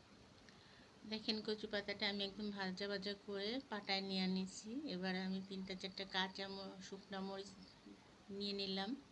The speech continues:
শুকনো মরিচটা বাটা দিয়ে দিলাম। এবার আমি পাতাগুলো ভালো করে বেটে দেখিয়ে দিচ্ছি অফ ক্যামেরায়।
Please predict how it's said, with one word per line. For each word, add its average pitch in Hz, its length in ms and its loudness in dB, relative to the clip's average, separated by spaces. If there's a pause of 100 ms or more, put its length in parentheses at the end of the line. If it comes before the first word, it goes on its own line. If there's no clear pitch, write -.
(880)
শুকনো 208 320 -2
মরিচটা 202 380 -2
বাটা 190 220 0 (100)
দিয়ে 190 200 0
দিলাম। 196 220 0 (120)
এবার 190 220 2 (100)
আমি 190 140 2 (120)
পাতাগুলো 196 460 0 (140)
ভালো 190 180 4 (100)
করে 196 160 -2 (100)
বেটে 185 220 0 (120)
দেখিয়ে 185 440 0
দিচ্ছি 190 320 -2 (160)
অফ 185 80 -2 (120)
ক্যামেরায়। 185 500 0